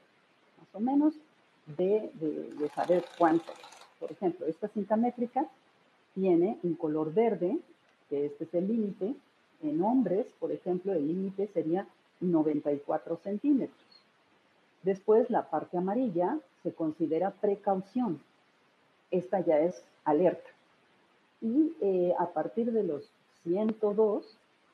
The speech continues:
centímetros, ¿sí? Un metro con dos centímetros, ya empezamos en una zona de alerta. En las mujeres, sin embargo, ok,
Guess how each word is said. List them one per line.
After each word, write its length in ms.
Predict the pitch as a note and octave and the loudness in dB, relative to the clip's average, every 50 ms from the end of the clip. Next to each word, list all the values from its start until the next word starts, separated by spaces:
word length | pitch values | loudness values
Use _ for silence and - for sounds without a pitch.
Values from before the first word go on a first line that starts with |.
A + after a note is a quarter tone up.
| _ _ - | _ _ -4
centímetros, 800 | F3 D#3 D#3 - A3 A3 G3 E3+ E3 - - F3+ A3+ E4 - _ _ _ _ _ - | -4 -4 -2 0 -2 0 0 0 -2 0 -2 -2 -2 -2 -6 _ _ _ _ _ -6
¿sí? 220 | F3+ F#3 C#4+ - - _ _ _ _ _ _ _ - | -4 -4 -4 -4 -8 _ _ _ _ _ _ _ -4
Un 200 | D3+ D#3 E3 F3 | -2 0 0 0
metro 280 | F#3+ F#3 - - D#3 | 0 -2 -2 -4 -4
con 160 | - D#3 D#3 D#3 | -2 -2 0 2
dos 140 | F3+ F3+ | 2 0
centímetros, 680 | - A#3 A#3 A3+ B3+ B3+ A3 G3+ G3 G3 - G#3 A3+ G#3+ - _ _ _ _ - D#3 D3 | 0 -2 -2 0 0 0 0 0 -2 -2 0 -2 -2 -2 -4 _ _ _ _ -14 -6 -2
ya 180 | G#3 A3 A#3+ | 0 0 0
empezamos 640 | B3 B3 - G#3 F#3+ - - G3+ G#3 G#3 G#3 - G3 | 0 -2 -2 -2 -4 -4 -4 -6 -4 -4 -6 -4 -2
en 120 | E3+ E3 | 0 0
una 220 | F3+ F#3 F#3 F#3 F3+ | 0 0 0 -2 -4
zona 420 | - - E3+ E3 E3+ F3 F3+ F3 - | -4 -2 0 0 2 2 0 -2 -4
de 240 | - D3 D#3 D#3 D3+ | -8 -4 -2 -2 -2
alerta. 500 | D3 C#3 D3 D#3+ E3 D#3+ E3 - _ - _ _ _ _ _ _ _ _ _ _ _ _ _ _ _ _ - | -2 0 0 2 0 0 -2 -6 _ -20 _ _ _ _ _ _ _ _ _ _ _ _ _ _ _ _ -6
En 160 | - A3 G#3+ G#3 | -2 -2 0 0
las 160 | G#3 G#3 - | 0 0 0
mujeres, 500 | A#3 B3 - - C#4+ A#3 E3+ F3+ G3+ - - | -2 -2 0 0 2 2 2 2 0 -2 -4
sin 160 | G3+ F#3+ G3 | -4 -2 -2
embargo, 500 | G3+ G#3 G#3+ A#3+ A3 F3 C#3 F3 A#3 E4+ - _ _ _ _ _ _ _ _ _ _ _ _ _ _ _ _ _ _ _ _ _ _ _ _ _ _ _ _ _ _ _ _ _ _ - | -2 -2 -2 -2 -2 -2 -2 -4 -6 -6 -6 _ _ _ _ _ _ _ _ _ _ _ _ _ _ _ _ _ _ _ _ _ _ _ _ _ _ _ _ _ _ _ _ _ _ -18
ok, 600 | C3+ D3+ D#3 _ _ - C#4 C#4 C#4 C#4+ D4+ | -16 -16 -16 _ _ 2 2 4 6 4 2